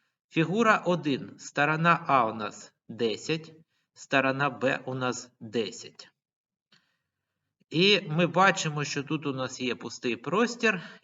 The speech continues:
і вказані розміри М та Н. М у нас три, Н два. Ми з вами розрахуємо одразу площу ста фігур,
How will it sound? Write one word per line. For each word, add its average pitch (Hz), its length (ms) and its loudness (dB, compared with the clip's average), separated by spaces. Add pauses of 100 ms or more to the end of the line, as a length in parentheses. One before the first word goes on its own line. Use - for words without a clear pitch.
(100)
і 151 140 0
вказані 143 600 2
розміри 104 580 -4 (140)
М 175 280 2 (640)
та 139 400 6
Н. 107 320 -2 (600)
М 143 260 4
у 120 40 -2
нас 107 420 -6 (540)
три, 170 540 -2 (140)
Н 143 320 2
два. 107 500 -6 (720)
Ми 226 220 2
з 190 80 -4
вами 202 420 6
розрахуємо 175 840 2
одразу 160 680 4 (720)
площу 165 640 0
ста 156 500 2
фігур, 143 520 -4